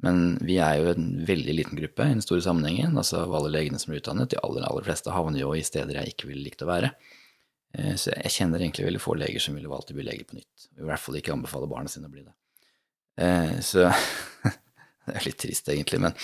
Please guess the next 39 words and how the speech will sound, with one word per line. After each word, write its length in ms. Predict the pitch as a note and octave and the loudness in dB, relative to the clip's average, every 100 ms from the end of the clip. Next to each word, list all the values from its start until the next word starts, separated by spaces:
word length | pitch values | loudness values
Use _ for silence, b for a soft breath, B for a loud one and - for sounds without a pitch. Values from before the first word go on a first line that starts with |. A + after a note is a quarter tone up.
| B B B B - G2+ | B B B B -6 6
eh, 320 | G2+ G2+ G2 F#2+ F#2+ - - G#2+ | 10 10 10 6 2 -2 0 6
men 180 | A2+ | 12
da 80 | A2+ | 12
det 80 | B2+ - | 10 8
kom 180 | G#2 G#2 | 8 8
til 460 | - G#2 G2 F#2+ F#2+ | 4 6 6 4 2
stykket, 480 | - A#2 - G#3 G#3 | 4 4 6 6 6
så 320 | - A#2 G#2+ G#2+ G#2 - _ _ _ _ _ _ _ _ - F#2 | 6 8 8 6 2 -2 _ _ _ _ _ _ _ _ -4 2
hadde 160 | F2 | 6
jeg 440 | G2 G2+ G2 G2 F#2 - | 6 6 6 4 0 -4
bestemt 320 | F#2 F2 E2 | -2 0 2
meg 160 | F2 F2+ | 0 0
for 140 | F#2+ | 0
to 140 | - G2 | 2 6
ting. 240 | D#3 B3+ | 8 8
Det 160 | D#3+ G2+ | 6 6
ene 160 | F#2 F2+ | 6 4
var 220 | D#2+ D#2+ | 2 0
at 240 | - - - - _ _ _ C2 | -4 -14 -16 -20 _ _ _ -6
medisin 440 | D2+ E2 D#2+ D#2 D#2+ | 0 2 2 2 0
var 100 | - | 2
spennende, 320 | E2+ D#2+ C#3+ D#3 | 2 4 4 4
men 140 | G2 | 4
jeg 80 | E2 | 2
ville 140 | D2+ - | -2 -2
studere 240 | D2 C#2 | -2 -2
i 80 | B1+ | -4
Norge. 220 | - - | -8 -14
Jeg 540 | _ _ _ _ _ E2 | _ _ _ _ _ -20
var 80 | - | -18
ikke 140 | - | -18
interessert 420 | - - - - | -14 -12 -10 -10
i 60 | - | -10
å 40 | - | -10
reise 240 | - - | -10 -12
utenlands 400 | - - - - | -14 -20 -20 -20
for 140 | _ - | _ -20
å 20 | |
studere. 380 | A#1 G1+ - | -20 -18 -20